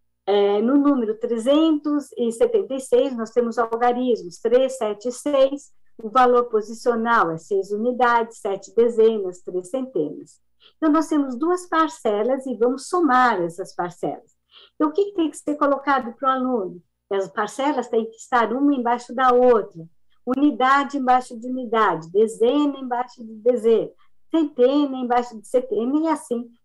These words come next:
sucessivamente. E, como vimos, né, lá na formação de etapa, o pensamento computacional diz respeito ao modo de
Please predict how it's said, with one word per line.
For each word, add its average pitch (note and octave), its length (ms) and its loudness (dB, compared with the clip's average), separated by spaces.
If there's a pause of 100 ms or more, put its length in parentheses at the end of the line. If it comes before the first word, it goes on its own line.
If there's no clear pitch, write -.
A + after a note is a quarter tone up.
(120)
sucessivamente. A#3 1200 -2 (1900)
E, G#4 260 4 (280)
como C#4+ 280 2
vimos, C#4 460 4
né, C4+ 180 4
lá C#4+ 180 4
na D4+ 160 0
formação F#3 520 -4
de A3 120 -4
etapa, C4 600 0 (300)
o A#3+ 80 -10
pensamento E4 680 2
computacional D4 1200 -2
diz E4 200 -4
respeito D4+ 680 0 (180)
ao C#4+ 140 2
modo D4+ 420 2
de - 200 -14